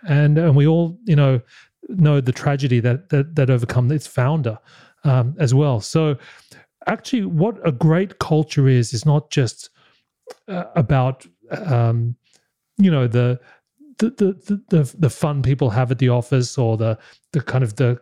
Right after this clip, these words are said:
k-, kooky Zoom hours that people do on virtual. It's actually about the complex system of interactions that governs how people make decisions,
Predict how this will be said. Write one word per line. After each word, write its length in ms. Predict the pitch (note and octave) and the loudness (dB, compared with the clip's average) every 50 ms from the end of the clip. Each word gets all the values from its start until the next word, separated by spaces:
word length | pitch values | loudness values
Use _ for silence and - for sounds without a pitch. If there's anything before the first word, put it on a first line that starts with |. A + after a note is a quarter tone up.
| _ | _
k-, 140 | - D3+ C#3 - _ - | -4 -4 -4 -2 _ -2
kooky 340 | - D#3+ D3 - C#3+ C#3 | 0 0 0 2 0 0
Zoom 300 | A#2 G#2 C3 C3+ C3 C3 | 2 2 2 2 2 2
hours 320 | B2+ B2 B2 B2+ B2+ A#2 G#2+ | 2 2 2 2 0 0 0
that 160 | B2 A2 - | -2 -2 0
people 200 | B2+ A#2+ - B2 | -2 -2 0 0
do 260 | A2+ B2+ A#2+ A#2 A#2+ | 0 2 2 4 2
on 180 | B2 D3 F#3+ E3 | 2 0 -2 -2
virtual. 580 | A#2+ A#2+ B2 B2 A#2+ - - B2+ B2 A#2+ A#2 - - - - - - - _ _ _ - | -2 0 0 0 -2 -2 0 0 0 0 -2 -6 -12 -20 -20 -20 -20 -20 _ _ _ -2
It's 160 | G#3 C3 G3+ | -2 0 0
actually 340 | A#3 B3+ - - - C#4 A#3+ | -2 -4 -6 -4 -2 -2 -2
about 400 | D#3 B2 D3+ C3+ C#3 C3+ - - | 0 0 0 0 0 -2 -2 0
the 340 | C#3 C3 B2+ B2 A#2+ G#2+ - _ _ _ _ _ _ | 2 2 4 2 2 0 -4 _ _ _ _ _ _
complex 520 | - - - G#3 G3+ - - F3 - - - | -6 -4 -2 -4 -2 -2 -2 -4 -4 -4 -6
system 340 | - F3+ - - - C#3+ B2+ | -6 -6 -6 -2 0 0 2
of 100 | A2+ A#2+ | 2 2
interactions 840 | A#2+ A2+ - - A#2 A2+ A2 - - - - D3+ D#3+ - - - - _ _ _ _ _ _ _ _ _ _ _ _ _ - | 0 0 0 -2 -2 -2 -4 -4 -8 -12 -14 -14 -14 -16 -16 -16 -18 _ _ _ _ _ _ _ _ _ _ _ _ _ -2
that 180 | C3 A#2+ - - | -2 0 0 0
governs 320 | D3+ C#3 C3 C#3 C3+ - | -2 0 0 0 -2 -2
how 140 | - B2 B2+ | -2 -2 -2
people 260 | - - B2+ - B2+ | 0 0 0 0 0
make 220 | A#2 A#2+ A#2 - - | 0 0 0 -2 -6
decisions, 640 | A#2 - - E3+ D#3 D3+ G3 G3+ F3+ - - - | -12 -4 -2 0 0 2 0 -2 -2 -6 -10 -16